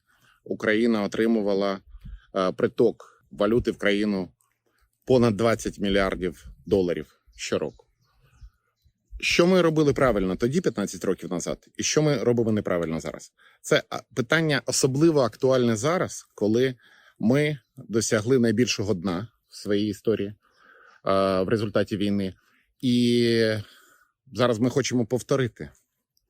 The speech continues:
Ми хочемо повторити цей успіх. Тим більше, що ось вони, іноземні мільярди, які стоять у кордон-, біля кордонів,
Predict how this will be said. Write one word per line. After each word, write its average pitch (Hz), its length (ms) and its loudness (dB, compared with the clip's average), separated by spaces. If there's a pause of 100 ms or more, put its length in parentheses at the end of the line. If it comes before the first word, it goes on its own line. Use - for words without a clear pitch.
(200)
Ми 113 160 2
хочемо 107 320 -2
повторити 107 440 -2
цей 85 160 -4
успіх. 69 320 -6 (100)
Тим 101 140 -2
більше, 113 280 0
що - 240 -4
ось 139 220 -2
вони, 104 260 0 (480)
іноземні 113 500 2
мільярди, 107 440 2
які 92 220 0
стоять 110 360 0
у 95 40 0
кордон-, 110 600 0
біля 98 240 -2
кордонів, 113 480 2